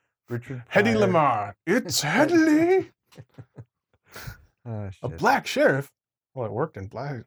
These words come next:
Speaker 2: <laughs> it worked in Blazing Saddles. <laughs> Oh my God, that's a great movie. I love how he, oh, okay.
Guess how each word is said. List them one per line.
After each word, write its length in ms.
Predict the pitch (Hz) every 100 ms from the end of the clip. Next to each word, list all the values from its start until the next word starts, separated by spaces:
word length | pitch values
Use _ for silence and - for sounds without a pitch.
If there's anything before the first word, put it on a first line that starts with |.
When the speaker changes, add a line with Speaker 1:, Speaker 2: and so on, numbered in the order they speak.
| -
Speaker 2:
<laughs> 140 | -
it 40 | 185
worked 240 | 170 -
in 80 | 127
Blazing 340 | 107 95 104 104
Saddles. 400 | - 113 98 -
<laughs> 40 | _ _ _ _ _ _ _ _ _ _ _ - 1077 1077 - _ _ _ _ _ _ _ _ _ - 269 - 156 - _ _
Oh 300 | - 190 185
my 80 | 165
God, 80 | -
that's 240 | 151 160
a 60 | 165
great 200 | 151 147
movie. 280 | 139 127 120 _ _ _ _ _ _ _ _
I 40 | 156
love 80 | 160
how 180 | 170 160
he, 200 | 139 127 120
oh, 40 | 117
okay. 520 | 110 98 - _ 117